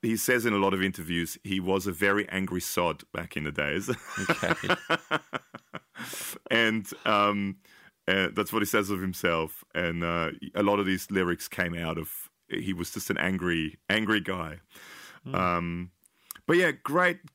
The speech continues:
Speaker 1: great, great song, great chords, great lyrics, great film clip where the poor little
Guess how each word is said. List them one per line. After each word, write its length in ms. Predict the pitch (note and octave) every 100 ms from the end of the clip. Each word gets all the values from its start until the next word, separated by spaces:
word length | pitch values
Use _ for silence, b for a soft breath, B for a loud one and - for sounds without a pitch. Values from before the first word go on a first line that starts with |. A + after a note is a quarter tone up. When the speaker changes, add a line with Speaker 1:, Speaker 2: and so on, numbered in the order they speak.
| -
Speaker 1:
great, 340 | D#3+ F3+ D#3+ - _ _ - _ _ _ _ _ -
great 320 | C3 C#3+ C3+
song, 560 | - - A2 G#2+ G#2+ G2+
great 340 | - A#2 A#2
chords, 460 | - G#2 G2 F#2+ -
great 240 | - G2
lyrics, 540 | - F#2 F#2 F2 - -
great 400 | - A2 A#2+ A2+
film 240 | A2+ G#2
clip 320 | - G2+ F#2+ F2+ _
where 180 | F#2 F#2
the 60 | F2
poor 260 | - G#2
little 320 | G2 F#2 F#2